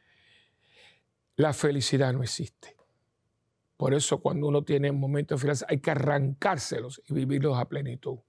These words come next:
Hay momentos de felicidad. Nos están vendiendo una mentira. Ten un carro, vive aquí, vístete asado, haz esto para que seas feliz." Eso es mentira. Las cosas no dan felicidad.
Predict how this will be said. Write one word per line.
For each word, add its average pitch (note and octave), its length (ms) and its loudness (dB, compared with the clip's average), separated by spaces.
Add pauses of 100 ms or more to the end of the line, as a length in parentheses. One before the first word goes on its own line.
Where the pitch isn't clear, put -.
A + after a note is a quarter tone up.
(760)
Hay C#3+ 160 2
momentos D3+ 800 2
de B2+ 100 -2
felicidad. A#2 720 -8 (760)
Nos C3 160 2
están F3+ 340 2
vendiendo F3 720 2
una F#3 380 0
mentira. C3+ 840 -4 (440)
Ten F3 180 2
un D#3+ 180 0
carro, C#3 560 -2
vive E3+ 400 0
aquí, D3 360 -2
vístete E3 640 0
asado, C3 480 -2 (300)
haz D#3 260 2
esto D3 400 0 (160)
para C#3 200 2
que C3 140 -4
seas C#3 260 0
feliz." B2+ 340 -4 (180)
Eso D#3 160 0
es G#3 60 -4
mentira. G#3+ 600 0 (360)
Las D3+ 140 0
cosas F#3 300 2
no F#3+ 100 4
dan F#3 140 2
felicidad. F#3+ 680 0